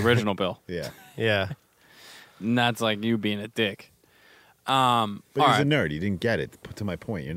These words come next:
Speaker 2: he, he
Speaker 1: Yeah.
Speaker 2: wasn't cool.
Speaker 1: Cool or you're not. I like that.
Speaker 3: Nerds.
Speaker 1: I like that.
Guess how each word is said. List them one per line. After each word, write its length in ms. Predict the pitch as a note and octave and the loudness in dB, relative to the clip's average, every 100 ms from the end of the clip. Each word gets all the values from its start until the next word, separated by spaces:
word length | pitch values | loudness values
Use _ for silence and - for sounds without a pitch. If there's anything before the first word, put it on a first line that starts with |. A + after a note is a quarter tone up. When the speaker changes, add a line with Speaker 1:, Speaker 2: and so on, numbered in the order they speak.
| D#2+ | -8
Speaker 2:
he, 40 | |
he 60 | F2+ | -6
Speaker 1:
Yeah. 120 | F2+ | -2
Speaker 2:
wasn't 220 | F#2 F#2 | -2 -4
cool. 240 | - F2+ - _ _ _ _ _ - - - - | -6 -6 -8 _ _ _ _ _ -20 -20 -20 -4
Speaker 1:
Cool 240 | B2 A#2+ | 0 0
or 40 | |
you're 80 | A2+ | 0
not. 240 | G#2+ G2+ - _ - | -4 -6 -10 _ -4
I 60 | C3+ | 2
like 140 | D#3 | 6
that. 400 | D#3 E3+ F3+ F3 | 6 8 6 4
Speaker 3:
Nerds. 300 | A#2+ - - - | 0 -14 -14 -4
Speaker 1:
I 120 | B2 | 0
like 220 | A#2+ A2+ | 2 0
that. 200 | G#2+ | -4